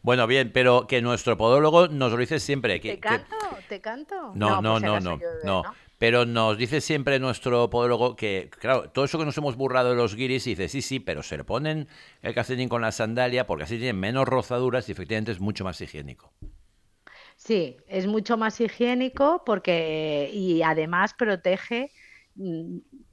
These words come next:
Speaker 2: a ver, nos tenemos que dar cuenta que las sandalias al final, eh, si están en contacto directo con el pie,
Speaker 1: Es un poco
Speaker 2: lo
Speaker 1: cochinete.
Speaker 2: mismo, eh, claro, exacto.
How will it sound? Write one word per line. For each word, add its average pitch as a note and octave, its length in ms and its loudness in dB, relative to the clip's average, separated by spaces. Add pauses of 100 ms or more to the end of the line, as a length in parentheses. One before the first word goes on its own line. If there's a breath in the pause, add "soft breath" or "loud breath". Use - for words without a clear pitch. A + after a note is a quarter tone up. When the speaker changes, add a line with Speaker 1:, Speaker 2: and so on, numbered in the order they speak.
(180)
Speaker 2:
a D#3+ 120 0
ver, F3+ 200 4
nos D#3+ 160 -4
tenemos F3 300 -4
que A3 100 -2
dar G#3+ 240 2
cuenta A3 380 -2
que F3 440 0
las E3 180 -4
sandalias F#3+ 880 -2
al F#3+ 160 -8
final, G3 480 -4 (360)
eh, E3+ 600 0
si E3+ 220 -8
están F#3 320 -4
en G3+ 120 -8
contacto F#3 600 -2
directo G3+ 640 -4
con G3+ 160 -2
el F#3 160 -4
pie, G#3+ 320 2
Speaker 1:
Es - 100 -4
un C#3+ 60 -6
poco C#3+ 140 4
Speaker 2:
lo C#3+ 60 2
Speaker 1:
cochinete. B2 520 2
Speaker 2:
mismo, F#3+ 300 -6 (480)
eh, G3 100 -2
claro, F#3+ 420 4
exacto. E3 640 -4